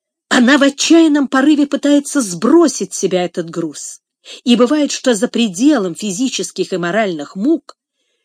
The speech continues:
волны ликования и мужества вновь приливают к человеческому сердцу. Так было и с Томом.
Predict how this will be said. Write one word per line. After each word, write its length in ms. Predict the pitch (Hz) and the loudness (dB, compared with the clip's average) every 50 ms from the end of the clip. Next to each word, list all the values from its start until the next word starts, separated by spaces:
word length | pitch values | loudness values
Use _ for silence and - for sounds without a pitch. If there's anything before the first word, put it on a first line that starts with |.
| _ _ _ - | _ _ _ -16
волны 480 | - 160 151 220 339 370 339 320 294 302 | -14 -4 2 4 6 6 6 6 4 2
ликования 720 | 269 277 285 - - 226 202 277 311 330 302 277 269 262 | 2 2 0 0 0 0 0 0 0 0 0 0 -2 -2
и 40 | 247 | -2
мужества 560 | 233 269 320 330 285 302 262 - - 277 277 | 0 0 0 0 0 -2 -6 -6 -6 -6 -6
вновь 400 | 247 214 240 277 349 320 277 - | -4 -2 -2 0 0 0 -2 -4
приливают 540 | - 196 196 190 190 165 196 185 180 170 - | -4 -4 -2 -2 -2 -2 -2 -2 -4 -6 -8
к 60 | - | -8
человеческому 720 | - - 175 175 170 175 165 - - - - - 170 165 | -8 -6 -4 -4 -4 -4 -6 -6 -8 -12 -12 -10 -10 -10
сердцу. 540 | 156 - - 165 147 131 - - - - - _ _ _ _ _ _ _ _ _ _ _ _ _ _ _ _ _ _ _ _ _ _ _ _ _ _ | -10 -10 -10 -10 -10 -12 -12 -16 -18 -18 -18 _ _ _ _ _ _ _ _ _ _ _ _ _ _ _ _ _ _ _ _ _ _ _ _ _ _
Так 200 | - 320 339 233 202 | 0 0 0 2 0
было 220 | 226 294 285 262 | 0 0 0 0
и 80 | 277 254 | -4 -6
с 140 | - - - | -8 -10 -10
Томом. 440 | - 202 175 151 127 98 73 90 | -8 -8 -8 -8 -10 -14 -20 _